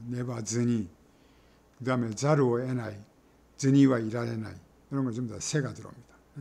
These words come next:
이 부분을 조심해야 되겠습니다. 수레의 연응형은 시입니다. 미연형은 세 가지만 연응형은 음편형도 없고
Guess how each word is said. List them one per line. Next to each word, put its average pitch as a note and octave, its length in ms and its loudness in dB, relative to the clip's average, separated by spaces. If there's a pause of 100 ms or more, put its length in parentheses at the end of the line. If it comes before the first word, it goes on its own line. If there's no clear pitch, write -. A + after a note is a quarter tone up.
(2500)
이 - 0 -
부분을 B2+ 500 -8
조심해야 G#2+ 340 -16
되겠습니다. - 460 -20 (960)
수레의 C4 400 6
연응형은 E3+ 440 4
시입니다. - 540 -4 (580)
미연형은 F#3+ 600 2
세 D3 160 -2
가지만 C3 540 -4
연응형은 D3 680 -2 (480)
음편형도 F3 500 4
없고 - 520 -4